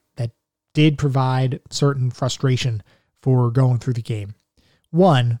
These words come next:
navigating the environment. So very traditional kinds of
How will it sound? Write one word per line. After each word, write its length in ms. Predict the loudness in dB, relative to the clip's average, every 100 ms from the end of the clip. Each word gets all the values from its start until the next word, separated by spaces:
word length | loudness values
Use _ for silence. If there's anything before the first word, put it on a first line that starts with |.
| -4
navigating 540 | 0 0 2 0 2
the 100 | 2
environment. 500 | 2 0 -2 -4 -8 _ _ _
So 200 | 2 2
very 260 | 4 2 4
traditional 540 | 2 0 0 0 0
kinds 300 | 0 0 2
of 280 | 4 2